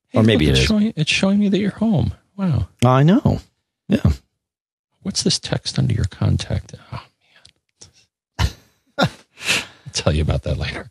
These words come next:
Speaker 2: Okay.
Speaker 1: <laughs>
Speaker 2: Uh, I have, I don't know what, I don't know what you're seeing, but I'm hoping it's good.
Speaker 1: I'll tell you later.
Speaker 2: Okay. Good. All right. Um, so
Speaker 1: Speaking of, Dave, you know
Speaker 2: Yeah.
Speaker 1: what's funny? I, I noticed you missed something.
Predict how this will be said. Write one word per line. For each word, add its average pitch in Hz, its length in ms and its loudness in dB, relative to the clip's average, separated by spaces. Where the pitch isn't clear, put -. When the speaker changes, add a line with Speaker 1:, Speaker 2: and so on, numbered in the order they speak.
Speaker 2:
Okay. - 260 2
Speaker 1:
<laughs> - 1200 -6
Speaker 2:
Uh, 151 680 4
I 117 80 -4
have, 104 200 4
I 117 100 4
don't 104 160 2
know 98 120 4
what, 82 300 2
I 117 60 4
don't 113 120 4
know 107 120 4
what 87 140 2
you're 92 100 4
seeing, 78 420 2
but 69 140 -14
I'm 85 140 0
hoping 85 340 2
it's - 140 -10
good. 65 280 -2
Speaker 1:
I'll - 80 0
tell 117 140 2
you 82 80 2
later. 82 360 4
Speaker 2:
Okay. 95 300 4
Good. 82 220 2
All 156 80 4
right. 151 320 4
Um, 175 1500 4
so - 300 0
Speaker 1:
Speaking 196 320 0
of, 269 240 0
Dave, 123 320 0
you 139 80 4
know - 80 4
Speaker 2:
Yeah. 180 220 4
Speaker 1:
what's 98 100 4
funny? 320 320 0
I, 202 300 0
I - 40 2
noticed 254 480 0
you 202 100 0
missed 208 480 -2
something. - 680 -4